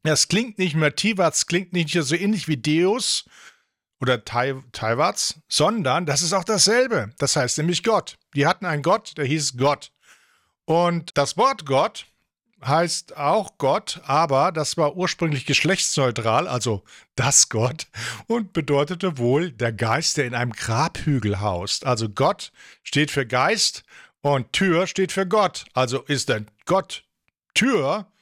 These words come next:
der richtige Gott, denn er ist kein Geist aus dem Grabhügel, sondern ist der Gott, der Gott heißt. Und hierzu schreibt Manfred Lürka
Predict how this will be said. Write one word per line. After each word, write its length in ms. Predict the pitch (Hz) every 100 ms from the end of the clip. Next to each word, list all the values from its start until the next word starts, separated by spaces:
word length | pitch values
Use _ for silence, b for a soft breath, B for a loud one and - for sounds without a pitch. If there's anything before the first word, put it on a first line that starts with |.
| _
der 140 | 254 247
richtige 320 | 269 - 240
Gott, 360 | 190 160 - - _ -
denn 300 | 160 131 110 B B B
er 140 | 143
ist 120 | 147 -
kein 200 | 165 147
Geist 320 | 147 160 170
aus 100 | 151
dem 80 | 139
Grabhügel, 720 | 131 147 - 147 147 147 139 b b
sondern 400 | - 135 135 127
ist 160 | 135 143
der 80 |
Gott, 260 | 120 127 -
der 80 | 131
Gott 240 | 147 160
heißt. 400 | 147 113 104 - _ B B B B B
Und 140 | 170
hierzu 280 | 240 285 233
schreibt 360 | - 180 156 151
Manfred 480 | 170 208 - 160
Lürka 720 | 127 160 233 - 107 110 170